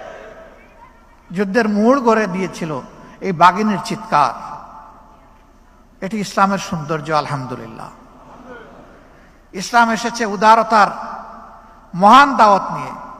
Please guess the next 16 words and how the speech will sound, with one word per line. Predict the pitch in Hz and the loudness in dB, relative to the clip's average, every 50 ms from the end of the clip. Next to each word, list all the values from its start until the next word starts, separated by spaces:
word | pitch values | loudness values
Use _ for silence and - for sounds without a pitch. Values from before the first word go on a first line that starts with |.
| - - - - - - - - - | -20 -20 -20 -20 -20 -20 -20 -20 -20
ইসলাম | - 190 180 - - 208 208 196 190 | -16 -16 -12 -6 -2 -2 -2 -2 -2
এসেছে | 190 180 - - 214 185 - 185 185 180 | -6 -8 -8 -10 -14 -12 -10 -10 -10 -10
মানবতার | 170 160 151 151 160 180 190 202 214 214 214 247 247 226 185 | -10 -4 0 0 2 2 0 -2 -2 -2 2 2 2 2 2
দাওয়াত | 151 147 139 127 120 - - | 0 -2 -4 -4 -6 -10 -14
নিয়ে। | 120 117 117 - - - - - - - - - - - _ _ _ _ _ - 156 | -16 -16 -16 -18 -20 -20 -20 -20 -20 -20 -20 -20 -20 -20 _ _ _ _ _ -16 -6
ভুলভাবে | 147 160 208 247 269 277 277 277 262 240 254 240 | 0 2 4 4 4 4 4 4 2 4 2 0
ইসলামকে | 226 - - - 214 208 196 - | -2 -2 -4 -4 -4 -4 -4 -6
উপস্থাপন | 208 180 - 196 185 - - 190 175 160 175 165 | -6 -6 -6 -8 -8 -6 -6 -6 -6 -6 -6 -6
করা | 147 170 151 151 | -4 -4 -2 -2
হয় | 143 143 135 135 131 135 | -2 -2 -4 -6 -8 -8
যে | 151 156 | -10 -10
ইসলাম | 156 - - 214 190 190 | -10 -6 -4 -4 -2 -2
নাকি | 180 175 170 175 175 - | -4 -6 -6 -8 -10 -8
তলোয়ারের | - 214 202 208 208 202 196 202 190 160 | -8 -6 -2 0 0 0 0 0 -2 -6
জোরে | 143 143 131 127 | -8 -12 -14 -14
এসেছে। | 113 113 - - - - - - | -16 -16 -18 -20 -20 -20 -20 -20